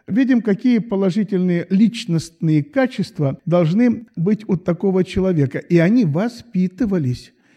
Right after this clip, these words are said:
То есть родился дворянин, это еще не значит, что он благородный. У нас, помню,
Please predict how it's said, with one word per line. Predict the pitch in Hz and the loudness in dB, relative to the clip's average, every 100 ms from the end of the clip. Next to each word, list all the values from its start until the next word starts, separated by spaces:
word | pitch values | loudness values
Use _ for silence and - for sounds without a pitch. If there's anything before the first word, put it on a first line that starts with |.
| _ | _
То | - | -2
есть | 196 | 2
родился | 196 214 214 240 170 - 170 | 2 2 4 2 2 0 -4
дворянин, | 151 180 196 226 294 285 165 - - | -2 0 2 4 4 4 0 -8 -4
это | 196 220 | -4 -2
еще | 220 - | -2 0
не | 247 277 | 0 2
значит, | 269 254 247 247 269 240 _ - | 4 4 2 0 -6 -8 _ -20
что | - - | -6 -2
он | 214 247 185 | 0 2 2
благородный. | 220 220 233 185 143 135 127 147 _ _ - | 2 2 2 2 0 -2 -4 -8 _ _ -8
У | 190 | -2
нас, | 226 226 | 0 0
помню, | 233 214 202 190 170 | -2 0 0 -2 -6